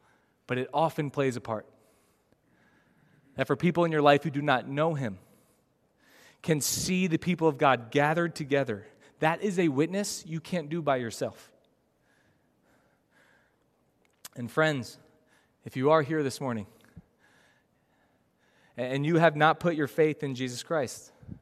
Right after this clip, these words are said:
I, I, I say as often as I can because I truly mean it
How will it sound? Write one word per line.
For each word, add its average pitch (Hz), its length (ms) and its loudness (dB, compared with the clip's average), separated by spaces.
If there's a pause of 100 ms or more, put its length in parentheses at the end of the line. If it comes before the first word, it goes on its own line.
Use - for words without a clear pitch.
(1500)
I, 147 60 -4
I, 156 280 -2
I 160 40 -4
say 190 300 0
as 156 160 -2
often 170 360 0
as 156 140 -2
I 135 80 2
can 160 320 -4
because 139 300 0
I 135 100 0
truly 160 400 -4
mean 135 300 -4
it - 240 -14